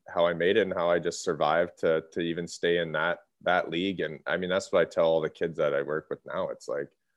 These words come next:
don't, you don't have to necessarily be in a rush. Uh, and I mean, you, you know, look for those niches and those roles, because yeah, like, again, I, I barely, barely snuck into junior A.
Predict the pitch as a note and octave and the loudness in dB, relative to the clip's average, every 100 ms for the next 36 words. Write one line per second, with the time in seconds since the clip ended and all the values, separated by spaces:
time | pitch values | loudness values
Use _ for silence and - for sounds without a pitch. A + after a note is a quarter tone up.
0 | _ _ _ _ _ _ _ F#2 A#2 A#2 | _ _ _ _ _ _ _ -2 0 0
1 | A#2 D3 D3 A#2 A#2 A2+ A#2 A2+ G#2+ F#2+ | 4 4 2 0 0 0 2 4 4 4
2 | A2 G2+ E2+ F#2 G#2+ - - - - D#2+ | 4 4 4 4 4 0 -12 -16 -2 2
3 | D#2+ E2 D#2+ - - - E2 F2 E2+ E2+ | 4 6 4 2 -4 -2 -2 -2 -6 -8
4 | - F2+ F2 F2+ G2 G2 A2+ G2+ G2 E2+ | -6 -2 0 2 2 2 0 4 2 2
5 | F#2 F#2+ - F#2+ F#2 F#2 F2+ F2 F2 F#2 | -2 -2 -2 -2 -2 0 -2 0 4 6
6 | F#2 F2+ - - _ _ _ _ _ _ | 6 2 -2 -16 _ _ _ _ _ _
7 | - F#2+ - F#2 F2 E2 - - - G#2+ | -6 -4 4 6 6 0 -12 -12 2 6
8 | G#2 F2 - - F2 F2 G2 D#2+ D#2 - | 6 6 0 -4 0 2 2 2 0 0
9 | - E2+ E2 F2+ F2+ F2+ E2+ D#2+ _ F2 | 0 0 2 4 4 2 0 -6 _ 4
10 | F#2+ F#2 - - E2+ - F2 F2 D2+ E2+ | 4 4 -2 -2 -4 -2 -2 -2 -4 -4
11 | D#2 D2+ D#2+ D2 | -2 0 2 0